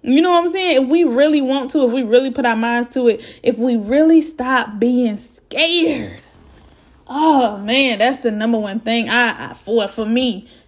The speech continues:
That's the number one thing. If we stop being scared,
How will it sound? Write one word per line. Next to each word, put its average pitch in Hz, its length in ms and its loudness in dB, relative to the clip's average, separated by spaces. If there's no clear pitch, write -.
That's 302 180 0
the 226 140 -2
number 262 340 2
one 262 280 0
thing. 240 200 0
If 202 120 -4
we 285 200 0
stop - 340 -2
being 277 260 2
scared, 294 680 2